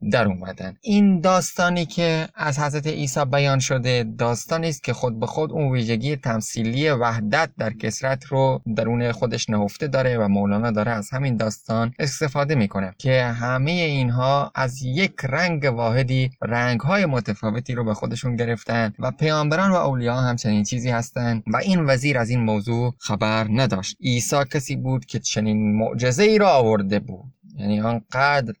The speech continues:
دم از وحدت می‌زد و از اصل وحدت نشأت می‌گرفت. گفته‌های عیسی و رفتار عیسی، اما وزیر از این امر بویی نبرده بود و از سرشت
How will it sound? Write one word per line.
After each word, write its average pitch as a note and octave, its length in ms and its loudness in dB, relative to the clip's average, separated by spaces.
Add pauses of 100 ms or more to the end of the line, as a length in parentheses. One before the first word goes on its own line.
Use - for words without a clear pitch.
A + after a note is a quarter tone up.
دم A2+ 160 0
از G#2 180 0
وحدت G#2+ 520 -2
می‌زد G#2+ 440 0
و - 80 -4
از A2+ 220 -8
اصل B2+ 420 -2
وحدت G#2+ 440 0
نشأت G#2 480 -2
می‌گرفت. G2+ 480 -4
گفته‌های D3 680 0
عیسی C3 280 -2
و A2 200 0
رفتار G#2+ 440 0
عیسی، D3 340 -2
اما A#2+ 440 0
وزیر G#2 500 -2 (140)
از G2 160 -6
این F#2+ 180 -4
امر G#2 280 0
بویی A2 460 0
نبرده A#2+ 460 0
بود A2+ 360 -2
و G2+ 100 -2
از F#2+ 320 -2
سرشت A#2 600 0